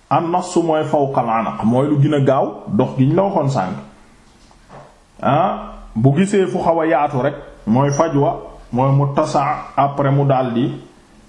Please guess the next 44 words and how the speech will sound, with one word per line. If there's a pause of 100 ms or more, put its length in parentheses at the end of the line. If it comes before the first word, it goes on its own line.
mu
daldi
gaaw. (1120)
Kon
noonu
la
ñuy
xamee
ne
kon
dox
bi
nii
la
woon. (260)
Yonent
bi
alayhi
salaatu
wa
salaam
yoon
bi
ndànk
la
doon
dox, (580)
la
gëléem
gi
doon
dox. (1300)
Waaye
bu
gisee
fu
yaatu, (340)
mu
bàyyi
mu
gën
a
gaaw
tuuti.